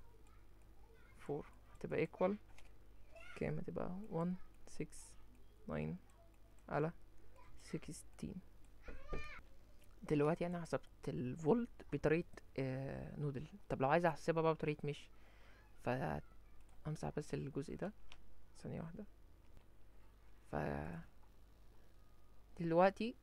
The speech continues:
افرض عندي ان هنا في اي وان، بدل ما اعملها كده هقول مثلا هنا في اي وان ماشي كده، وهنا في اي تو، وهنا في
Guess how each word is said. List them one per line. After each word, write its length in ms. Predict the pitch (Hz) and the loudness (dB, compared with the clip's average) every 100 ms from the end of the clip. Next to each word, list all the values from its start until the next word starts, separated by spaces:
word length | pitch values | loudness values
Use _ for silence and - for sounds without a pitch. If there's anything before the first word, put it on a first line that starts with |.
| - - | -16 0
افرض 280 | - 175 170 | 2 4 8
عندي 220 | 156 175 | 8 8
ان 80 | 165 | 4
هنا 120 | 165 | 4
في 200 | 165 175 - | 2 2 4
اي 140 | 165 | 4
وان، 220 | 160 170 220 - - - - - - - - - - - - | 4 2 2 -6 -16 -20 -16 -16 -16 -10 -8 -8 -8 -8 -2
بدل 180 | 147 | 0
ما 100 | - - | 2 0
اعملها 240 | 151 160 | 0 -2
كده 220 | - 165 | -2 -4
هقول 160 | 165 160 | -4 -4
مثلا 240 | 170 - | -4 -2
هنا 180 | 151 151 | -2 -2
في 260 | 147 156 151 - | -4 -6 -4 0
اي 120 | 143 | 0
وان 200 | 151 156 208 - - - - - - - - - - - - - - - | 0 -2 -4 -8 -20 -20 -20 -20 -20 -18 -18 -16 -16 -16 -16 -16 -12 -2
ماشي 260 | 151 - | 0 0
كده، 300 | 143 147 165 - - - - - - - - - - - - - - - - - - | 0 2 2 -2 -12 -16 -18 -18 -18 -18 -18 -18 -20 -20 -20 -20 -20 -20 -20 -18 -4
وهنا 200 | 139 143 | 0 0
في 240 | 143 143 | 0 0
اي 120 | - 156 | 0 -2
تو، 260 | - 180 220 - - - - - - - - - - - - - - - - - - - - - - - - - - - | -2 -2 -2 -8 -16 -14 -16 -16 -18 -18 -18 -16 -14 -14 -14 -14 -16 -16 -16 -18 -20 -20 -20 -20 -20 -20 -20 -20 -12 0
وهنا 240 | 151 156 | 4 4
في 300 | 156 165 185 | 2 -2 -2